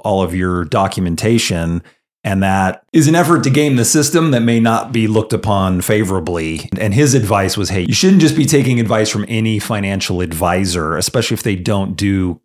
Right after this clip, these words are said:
college advice on a regular basis."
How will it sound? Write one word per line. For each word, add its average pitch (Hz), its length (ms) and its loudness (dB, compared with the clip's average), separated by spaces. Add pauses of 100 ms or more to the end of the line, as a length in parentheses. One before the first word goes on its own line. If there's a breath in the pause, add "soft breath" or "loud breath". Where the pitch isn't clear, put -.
(120)
college 98 1000 0
advice 80 680 -4
on 107 100 -2
a 92 60 -2
regular 80 320 -4
basis." - 580 -6